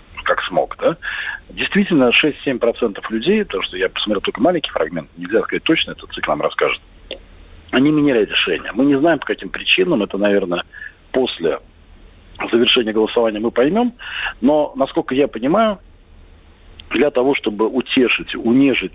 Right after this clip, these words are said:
тех обеспокоенных, кто переживал за то, что людей семнадцатого числа заставят голосовать не так, как они хотят,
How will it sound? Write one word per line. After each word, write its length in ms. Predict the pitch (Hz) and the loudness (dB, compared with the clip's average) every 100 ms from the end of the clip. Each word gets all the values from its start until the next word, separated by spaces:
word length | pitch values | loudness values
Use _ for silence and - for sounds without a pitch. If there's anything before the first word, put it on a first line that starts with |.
| - | -2
тех 260 | 113 - - - - - - - - - - - | 0 -2 -10 -20 -20 -20 -20 -20 -20 -20 -20 -8
обеспокоенных, 800 | - 104 - 123 147 123 90 90 - | -4 -2 0 0 2 0 -2 -12 -14
кто 420 | - 98 95 87 - - - - | -4 2 2 0 -8 -12 -10 -4
переживал 480 | 98 110 123 123 101 | 0 2 4 2 0
за 80 | |
то, 160 | 95 107 | -4 -4
что 220 | - 98 | -2 -2
людей 320 | 90 101 104 - | -2 0 0 0
семнадцатого 460 | 101 101 - - | -2 -2 -2 -6
числа 260 | - - 80 | -6 -2 -2
заставят 400 | 90 - 98 80 | -2 0 0 0
голосовать 680 | - 85 - 92 90 85 - - - - | -6 -8 -2 0 0 -2 -10 -20 -20 -10
не 120 | 92 | -4
так, 180 | - 104 | -2 -2
как 160 | - - | -4 -6
они 160 | 87 | -6
хотят, 400 | - - - 247 | -4 -4 0 -2